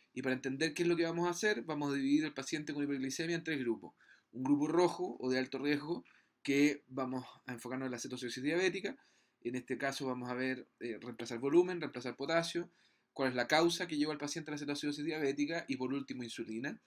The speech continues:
Tenemos un grupo que, si bien están enfermos y requieren trabajo, nos da un poco más de tiempo, que es el estado hiperglicémico hiperosmolar,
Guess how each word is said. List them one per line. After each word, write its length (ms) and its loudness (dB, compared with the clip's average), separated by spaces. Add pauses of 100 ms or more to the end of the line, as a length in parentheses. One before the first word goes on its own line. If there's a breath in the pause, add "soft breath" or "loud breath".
(440 soft breath)
Tenemos 240 2
un 80 2
grupo 220 6
que, 340 4 (220)
si 180 -2
bien 240 4
están 200 0
enfermos 580 0
y 20 -2
requieren 460 -4
trabajo, 680 0 (220 soft breath)
nos 140 -10
da 60 -2
un 60 -2
poco 180 -2
más 100 0
de 80 0
tiempo, 500 -2 (320 soft breath)
que 180 0
es 80 0
el 160 2
estado 340 -2
hiperglicémico 680 0
hiperosmolar, 640 -2